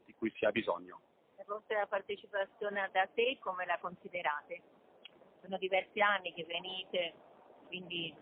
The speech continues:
Speaker 1: Sì, esatto. Allora partecipiamo al Da Te da tantissimi anni, eh, perché ci piace, eh, l'ambiente è bellissimo,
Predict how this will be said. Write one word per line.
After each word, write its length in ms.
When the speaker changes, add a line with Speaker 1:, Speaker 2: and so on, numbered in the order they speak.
Speaker 1:
Sì, 180
esatto. 480
Allora 300
partecipiamo 880
al 120
Da 300
Te 480
da 100
tantissimi 640
anni, 500
eh, 400
perché 260
ci 160
piace, 800
eh, 480
l'ambiente 640
è 40
bellissimo, 880